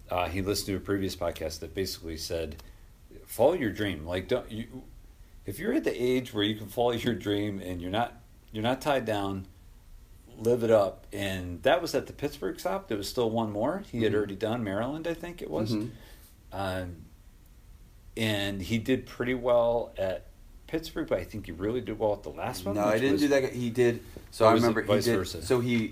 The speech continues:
Speaker 2: he entered amateur and semi-pro. So he
Speaker 1: Mm-hmm.
Speaker 2: won amateur at the first stop.
Speaker 1: Mm.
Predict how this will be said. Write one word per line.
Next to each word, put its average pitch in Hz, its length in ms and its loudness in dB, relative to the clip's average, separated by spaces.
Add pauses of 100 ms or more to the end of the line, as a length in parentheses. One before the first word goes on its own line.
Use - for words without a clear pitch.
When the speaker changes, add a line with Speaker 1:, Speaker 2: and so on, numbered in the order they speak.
Speaker 2:
he 117 200 -2
entered 127 520 4 (1120)
amateur 131 440 6
and 101 120 2
semi-pro. 98 560 2
So 98 220 -2
he 107 160 -2
Speaker 1:
Mm-hmm. 101 200 -2
Speaker 2:
won 143 320 8
amateur 110 560 2
at 90 100 -2
the 90 60 -6
first 101 340 -2
stop. - 320 -6 (100)
Speaker 1:
Mm. 131 260 -6